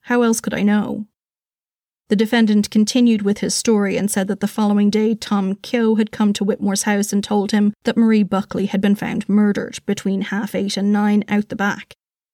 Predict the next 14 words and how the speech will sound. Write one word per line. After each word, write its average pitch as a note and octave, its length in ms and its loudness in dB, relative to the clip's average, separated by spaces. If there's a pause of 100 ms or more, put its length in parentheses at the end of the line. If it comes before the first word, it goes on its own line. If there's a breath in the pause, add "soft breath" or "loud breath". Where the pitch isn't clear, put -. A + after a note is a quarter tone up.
(360)
Sergeant A3 520 2
Mulroy G#3 560 2
commented A3 680 2
in G#3 140 2
court A3 380 0 (100)
that G#3+ 320 0 (100)
at G3+ 200 -4
that C4+ 240 0
stage G3 340 -2
in - 140 -4
time, - 480 -4 (120)
during G#3 300 0
this F3+ 240 -6
interview G#3+ 560 2